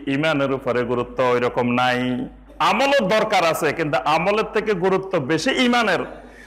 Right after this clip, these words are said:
তা আমলের উপরে যত গুরুত্ব, ঈমানের গুরুত্ব তত আমাদের দেশে নাই।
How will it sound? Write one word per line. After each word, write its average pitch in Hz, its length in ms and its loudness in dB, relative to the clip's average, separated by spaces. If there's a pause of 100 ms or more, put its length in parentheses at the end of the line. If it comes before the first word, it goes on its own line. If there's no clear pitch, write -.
তা - 80 -2
আমলের 311 580 4
উপরে 302 240 2
যত 254 300 2
গুরুত্ব, 214 640 2 (320)
ঈমানের 254 420 4
গুরুত্ব 208 360 2
তত 190 240 0
আমাদের 175 380 2
দেশে 185 440 2 (580)
নাই। 120 180 -2